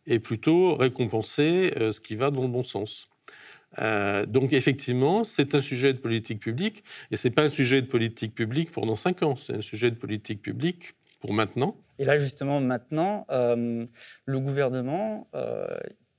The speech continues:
Speaker 2: il entend ce, ce sujet ?
Speaker 1: Euh, le gouvernement est en proie à un certain nombre de dissonances cognitives. Euh, et il est exposé à des messages venant des,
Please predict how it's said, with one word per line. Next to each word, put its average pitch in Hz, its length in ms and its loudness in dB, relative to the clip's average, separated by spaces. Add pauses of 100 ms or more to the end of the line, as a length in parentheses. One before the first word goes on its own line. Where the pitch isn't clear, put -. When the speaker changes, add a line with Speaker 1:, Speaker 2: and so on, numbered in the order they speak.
Speaker 2:
il 139 220 -2
entend 160 260 -2
ce, 151 380 -8
ce 147 140 -12
sujet ? 151 320 -12 (1600)
Speaker 1:
Euh, 107 600 4
le 113 120 2
gouvernement 123 640 4
est 131 160 0
en 113 100 -2
proie 139 460 2
à - 20 2
un 110 60 0
certain 127 280 -2
nombre 139 160 2
de 113 80 0
dissonances 127 540 0
cognitives. 123 640 0 (540)
Euh, 98 800 -4
et - 580 -6
il 98 200 -8
est 101 160 -4
exposé 120 540 0
à 110 40 2
des 98 120 -2
messages 104 480 -2
venant 107 320 -2
des, 101 420 -6